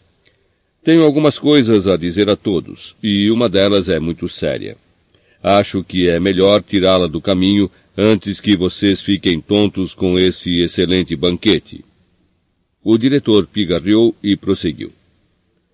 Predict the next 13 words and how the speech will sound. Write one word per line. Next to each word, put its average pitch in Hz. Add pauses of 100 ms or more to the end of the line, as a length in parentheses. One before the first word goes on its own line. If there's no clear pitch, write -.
(480)
"Como 131
vocês 123
todos 90
perceberam, 85
depois 110
da 98
busca 101
que 90
houve 92
no 87
Expresso 95
de 76
Hogwarts, 85